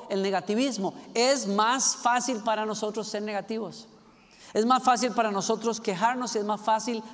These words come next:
para nosotros la insatisfacción. Eso nos sobra, nos nace a los seres humanos. Y por eso es un reto para la gratitud. También otro reto que encuentro para la gratitud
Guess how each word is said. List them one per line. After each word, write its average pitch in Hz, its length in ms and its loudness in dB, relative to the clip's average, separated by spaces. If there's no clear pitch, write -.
para 156 180 -4
nosotros 208 480 -4
la 190 220 2
insatisfacción. 190 960 0
Eso 170 200 -4
nos 226 140 -6
sobra, 196 460 -6
nos 151 180 -6
nace 185 360 -4
a 147 40 -4
los 139 100 -8
seres 151 280 -6
humanos. 131 420 -8
Y 170 80 -6
por 165 160 -4
eso 214 180 -2
es 196 80 -6
un 208 140 -2
reto 220 340 -8
para 160 140 -2
la 156 120 0
gratitud. 156 500 -6
También 214 600 0
otro 226 300 2
reto 226 320 0
que 220 80 -2
encuentro 208 420 -2
para 202 160 -2
la 185 120 0
gratitud 170 600 -4